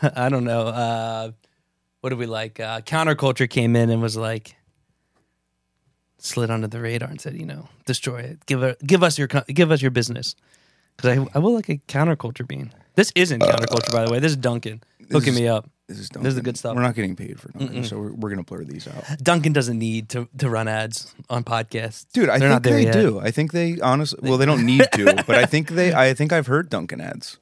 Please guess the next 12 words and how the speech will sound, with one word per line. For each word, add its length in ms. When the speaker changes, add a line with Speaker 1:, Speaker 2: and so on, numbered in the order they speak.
Speaker 1:
That 120
Speaker 2:
on 40
Speaker 1:
would 120
be 80
Speaker 2:
podcasts. 80
Speaker 1:
sick 580
to 80
get 160
a 40
Duncan 340
ad. 260
Speaker 2:
Yeah. 280